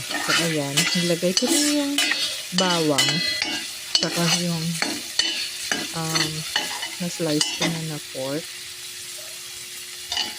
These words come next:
So, ayan. So, yung lulutuin ko pala, sprout, tsaka, um,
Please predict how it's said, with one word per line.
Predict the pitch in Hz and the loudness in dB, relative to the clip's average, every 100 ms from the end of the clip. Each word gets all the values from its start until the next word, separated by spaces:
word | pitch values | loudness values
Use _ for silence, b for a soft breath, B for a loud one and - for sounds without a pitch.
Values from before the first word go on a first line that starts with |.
| - - - - - - - 302 294 - 302 294 330 - 622 320 - - - - | 2 2 0 -2 -2 -2 -2 0 -2 0 2 2 2 0 2 2 0 -4 2 2
So, | - - 175 160 | 2 -2 -4 0
ayan. | 160 151 143 139 156 226 - - - - 339 - - - 330 339 - - - 330 311 - - - - - - - - - | 2 4 2 0 0 0 0 -2 0 0 -2 -6 -8 -4 0 0 0 -4 -2 0 0 -2 -6 -8 0 0 2 0 0 -2
So, | 170 165 165 160 156 151 320 - - - 302 302 - - - - | 2 2 4 2 -2 -2 -4 -6 -2 0 2 0 -2 -4 -4 -2
yung | 214 214 | 0 4
lulutuin | 233 262 330 170 170 180 | 4 4 4 2 2 -2
ko | 180 175 | -2 0
pala, | 170 147 160 | 0 0 -2
sprout, | - - 185 170 190 - - - 320 | -4 -2 2 2 2 -2 -2 -2 0
tsaka, | 190 - 156 139 117 - - - - - - - - 175 | -4 -4 -4 -2 -4 -10 -14 -14 -14 -14 -14 -14 -10 -8
um, | 165 156 151 151 147 | -6 -6 -8 -8 -8